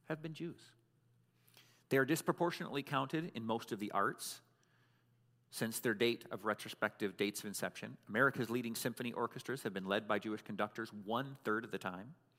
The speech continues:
Now, someone might listen to this and think, "Well, there's just some racist underthing." No, God promised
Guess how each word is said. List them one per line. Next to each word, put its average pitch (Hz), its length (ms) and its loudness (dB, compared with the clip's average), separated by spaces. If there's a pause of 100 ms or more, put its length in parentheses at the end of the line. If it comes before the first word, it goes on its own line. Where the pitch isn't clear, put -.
(1800)
Now, 165 140 8
someone 285 360 8
might 175 220 8
listen 165 340 6
to 131 140 6
this 113 400 4 (240)
and 135 120 0
think, - 380 0 (220)
"Well, 139 100 2
there's 131 240 0
just 151 200 -4
some 135 200 -2
racist 120 640 0
underthing." 127 260 -8
No, 147 200 2 (380)
God 208 640 4 (220)
promised 196 1040 12